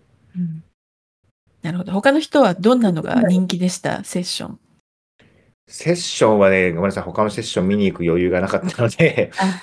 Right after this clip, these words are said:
Speaker 1: なるほど。
Speaker 2: 行けないんですけど、まあ、あの、スタートアップの本当に学生、まあ、ちょっとフロアが二つに分かれてて、一般の学生で起業家目指してるよっていう方々向けのセッションっていうのもあるし、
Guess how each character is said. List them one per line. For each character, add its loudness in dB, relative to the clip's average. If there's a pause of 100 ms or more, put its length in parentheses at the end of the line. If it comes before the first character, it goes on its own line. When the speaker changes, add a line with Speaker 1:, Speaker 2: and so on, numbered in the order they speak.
(120)
Speaker 1:
な 0
る -4
ほ 4
ど。 4
Speaker 2:
行 4
け 4
な -6
い -20
ん -20
で -20
す -20
け 2
ど、 6
ま 6
あ、 6
あ 4
の、 6
ス -8
タ 2
ー 2
ト 0
ア -2
ッ -12
プ 2
の 0
本 -6
当 -6
に -6
学 -6
生、 -4
ま -6
あ、 -2
ち -2
ょ -2
っ -2
と 2
フ -4
ロ 6
ア 6
が 4
二 -6
つ -10
に -4
分 -2
か -2
れ 0
て -6
て、 -4 (460)
一 -18
般 -4
の -6 (280)
学 -8
生 -2
で -4
起 -6
業 -2
家 -4
目 -4
指 -2
し -14
て -8
る -6
よ -4
っ -20
て -10
い -10
う -10
方 -6
々 -8
向 -12
け -10
の -10
セ -12
ッ -10
シ -14
ョ -14
ン -20
っ -20
て -14
い -8
う -6
の -4
も -4
あ -4
る -12
し、 -8